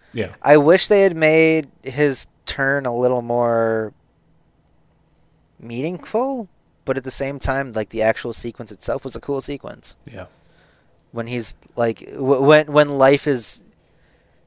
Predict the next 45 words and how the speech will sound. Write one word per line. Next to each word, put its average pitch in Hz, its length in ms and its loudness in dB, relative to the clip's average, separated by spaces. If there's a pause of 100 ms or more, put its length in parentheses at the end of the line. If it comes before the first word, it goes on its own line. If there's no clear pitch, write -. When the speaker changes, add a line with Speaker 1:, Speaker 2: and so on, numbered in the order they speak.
(120)
Speaker 2:
your 139 160 4
definition 139 540 2
of 110 100 -4
life 117 200 4
can 120 140 -16
be 110 140 -4
as 104 120 -8
easy 110 200 -10
as 104 60 -10
just 104 200 -12
pulling 110 320 -10
a 101 60 -8
plug. 110 480 -4
It's - 160 -14
so, 107 400 -10 (1000)
it's - 160 -20
such - 120 -10
a 135 40 -8
cool 135 220 -4
concept, 107 520 -8
and 107 120 -10
then 104 120 -12
it's, 104 160 -14
like, 104 140 -6
that, 104 160 -4 (140)
that 110 160 -4
kind 113 180 -10
of 104 100 -6
helplessness 117 680 -10
they 131 140 -4
have 135 240 -2
there. 151 360 0 (200)
Speaker 1:
Yeah. 90 280 -10 (400)
Speaker 2:
You 113 140 -12
guys 131 260 4
are 117 80 0
trapped 120 400 0
here, 110 100 -4
and 101 80 -12
there's 104 200 -8
literally 104 680 -4
nothing 98 500 -10
you 101 120 -10
can 92 280 -20
do. 101 500 -10